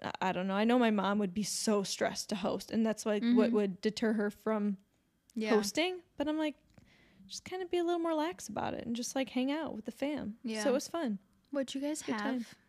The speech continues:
Speaker 2: for food?
Speaker 1: Burgers. Roman made burgers on his grill, and then I made, like, a pasta salad that had, like, mozzarella, um, tomatoes,
Speaker 2: Yum.
Speaker 1: um, kind of like an Italian dressing, but it was just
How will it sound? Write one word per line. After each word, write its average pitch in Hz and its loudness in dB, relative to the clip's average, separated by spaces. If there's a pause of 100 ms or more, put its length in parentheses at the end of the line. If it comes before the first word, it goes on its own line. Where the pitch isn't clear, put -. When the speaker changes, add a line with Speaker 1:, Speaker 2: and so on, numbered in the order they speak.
(280)
Speaker 2:
for 277 -2
food? 226 -4
Speaker 1:
Burgers. 247 4
Roman 247 2
made 302 2
burgers 233 2
on 294 0
his 339 -4
grill, 220 0 (160)
and 226 2
then 226 2
I 233 2
made, 277 2
like, 254 2
a 214 2
pasta 214 -4
salad 208 2
that 202 0
had, 202 -2
like, 196 -2
mozzarella, 247 4 (720)
um, 208 2
tomatoes, 247 4
Speaker 2:
Yum. 220 0
Speaker 1:
um, 208 2 (140)
kind 403 4
of 392 4
like 370 6
an 285 4
Italian 220 4
dressing, 220 2
but 220 2 (140)
it 226 4
was 202 0 (500)
just 247 4